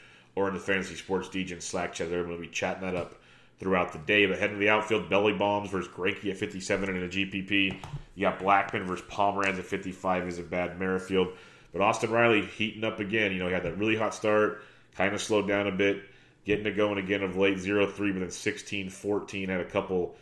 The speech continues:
eight, twelve, fourteen, twelve. So really getting it going. Fifty-three hundred bucks versus Lester in that matchup is not bad. Oscar Mercado at fifty-one,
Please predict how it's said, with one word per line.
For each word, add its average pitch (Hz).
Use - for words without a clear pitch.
eight, 107
twelve, 104
fourteen, 104
twelve. 98
So 90
really 101
getting 95
it -
going. 98
Fifty-three 107
hundred 98
bucks 98
versus 92
Lester 92
in 87
that 87
matchup 87
is 82
not 82
bad. 95
Oscar 98
Mercado 95
at 90
fifty-one, 90